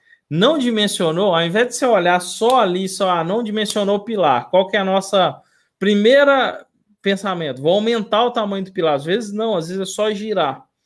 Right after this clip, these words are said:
Às vezes é aumentar o F C K, que também tá na fase anterior, tá? Então, você pode voltar um pouquinho. É um degrau, mas que você pode descer um pouquinho.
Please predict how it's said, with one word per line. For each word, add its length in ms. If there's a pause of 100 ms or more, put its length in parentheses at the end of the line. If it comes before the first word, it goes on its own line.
(420)
Às 200
vezes 160
é 20
aumentar 400
o 80
F 180
C 140
K, 540
que 80
também 340
tá 100
na 160
fase 520 (200)
anterior, 800 (400)
tá? 220
Então, 340
você 680 (120)
pode 800
voltar 560
um 100
pouquinho. 500 (160)
É 140
um 140
degrau, 480
mas 180
que 100
você 240
pode 300
descer 240
um 60
pouquinho. 440